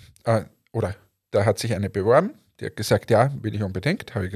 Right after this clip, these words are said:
habe ich mit der geschrieben und, und telefoniert, glaube ich sogar, gesagt, „Ja, passt, bi-, kommst bitte vorbei.“ Ähm, sie möchte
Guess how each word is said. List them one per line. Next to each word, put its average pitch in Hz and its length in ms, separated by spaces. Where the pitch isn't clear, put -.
habe 92 140
ich 90 60
mit 87 160
der 87 100
geschrieben 160 460
und, 95 300
und - 560
telefoniert, 110 540
glaube 117 200
ich 113 60
sogar, 113 240
gesagt, 110 260
„Ja, 117 100
passt, - 420
bi-, - 180
kommst - 260
bitte 92 200
vorbei.“ 151 360
Ähm, 110 500
sie - 280
möchte 98 880